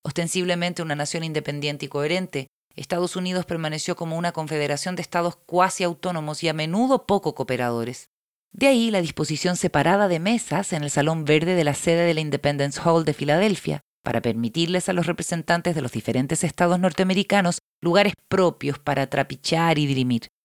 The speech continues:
Las continuas fracturas domésticas, añade Coley, hicieron que las perspectivas de futuros ataques de parte de una potencia extranjera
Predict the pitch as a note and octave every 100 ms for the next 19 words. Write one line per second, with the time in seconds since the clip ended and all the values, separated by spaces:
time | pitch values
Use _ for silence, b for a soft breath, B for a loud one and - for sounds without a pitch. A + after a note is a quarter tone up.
0 | _ _ - - D3+ D3+ C4 C4 E3+ -
1 | C#3 F3 E3+ C#3 C#3+ A3+ - C#3+ D3 -
2 | C#3+ C#3+ C#3 C#3 B2 B2 - _ - D#3+
3 | - A3 A#3 G#3+ F3+ - D#3 - - -
4 | C#4+ G#3+ D#3+ - D#3 E3+ E3 D#3 - A#3+
5 | - C#3 C3 D3 - D3 C#3 C3+ C3 C#3
6 | C#3+ E3 - G#3 G#3 - D#3 D3+